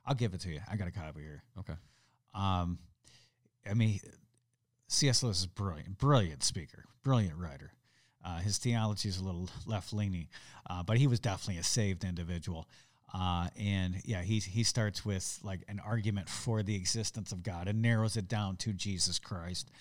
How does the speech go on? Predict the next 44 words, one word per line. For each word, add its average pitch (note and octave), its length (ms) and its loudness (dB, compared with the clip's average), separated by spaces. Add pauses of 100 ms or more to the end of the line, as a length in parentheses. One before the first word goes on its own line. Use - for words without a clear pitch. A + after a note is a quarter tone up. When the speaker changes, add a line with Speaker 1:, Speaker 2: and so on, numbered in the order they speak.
(280)
Speaker 1:
uh, F#2+ 180 0
Speaker 2:
Oh, E2+ 60 0
Speaker 1:
in A#2 100 4
Speaker 2:
nice. G#2 140 2
Speaker 1:
that - 80 -6
book. F#2 240 -2
And A2 100 0
I A#2 60 4
know, A2+ 360 2
um, F2+ 460 -2 (840)
there's B2 160 2
been A2 240 2
many A#2+ 220 6
high-profile A2+ 960 0
people G#2 340 -2
who G#2+ 120 2
have F2+ 100 0
been F#2 180 -4
converted F#2+ 800 -4 (580)
reading G2 340 2
that E2+ 260 -4
book. - 280 -12
And G2 80 -8
so A#2 160 2
that A2 200 2
book G2+ 160 -4
has G2 160 -2
done G2+ 160 0
a F2+ 40 -2
very F#2 180 -4
good F#2 120 -4
job. F#2 380 -4 (480)
Uh, G#2 160 4
there's A#2+ 220 4
a - 20 0
book G#2+ 220 -4
that G#2+ 120 0
I G2+ 40 0
read G#2 200 0
one G#2 140 0
time. G2+ 460 0 (540)
It's - 360 -4
called F#2 280 -2
Tactics, - 840 2